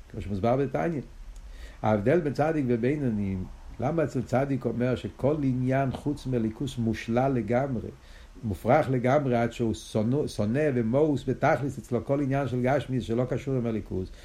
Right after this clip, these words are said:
זה קשור עם אותו וורט של ראייה. כשהליכוס אצלך מאיר באופן של ראייה, אז כל עניין שהוא לא ליכוס מופרך לגמרי. כמו שאמרנו, כי הרי ראייה זה פירוש שזה נתעצם איתך, זה נהיה מהות שלך, ואי אפשר שיהיה באופן אחר,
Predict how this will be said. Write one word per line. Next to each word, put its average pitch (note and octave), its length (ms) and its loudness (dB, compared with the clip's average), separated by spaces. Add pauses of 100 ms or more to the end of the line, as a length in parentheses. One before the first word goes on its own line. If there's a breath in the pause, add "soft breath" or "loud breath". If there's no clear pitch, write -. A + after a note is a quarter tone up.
(200 soft breath)
זה A2 60 -4
קשור A#2 300 -2
עם C3 120 0
אותו C3 180 -2
וורט C3 280 0
של B2+ 120 -6
ראייה. A#2+ 320 0 (720 loud breath)
כשהליכוס C3+ 720 6
אצלך D3 340 0 (180)
מאיר D3 300 2
באופן B2+ 400 0
של B2+ 140 -2
ראייה, A#2 640 2 (520 soft breath)
אז A#2 220 2
כל F3 280 6
עניין D3+ 400 0
שהוא A#2+ 180 0
לא C#3 180 4
ליכוס D3+ 360 0
מופרך A2+ 360 0
לגמרי. C3 360 -2 (160)
כמו A2+ 120 0
שאמרנו, C#3+ 400 2
כי A#2 60 -2
הרי A2 200 2
ראייה C#3 340 2
זה C3 240 0
פירוש C3 280 0
שזה B2+ 240 0
נתעצם A#2+ 560 0
איתך, A2+ 240 -2 (560 loud breath)
זה A#2 220 4 (120)
נהיה C#3+ 220 4
מהות C3 340 4
שלך, A#2+ 300 -2 (180)
ואי C3+ 220 6
אפשר C#3+ 300 2
שיהיה C3 180 0
באופן A#2 360 0
אחר, A2+ 380 0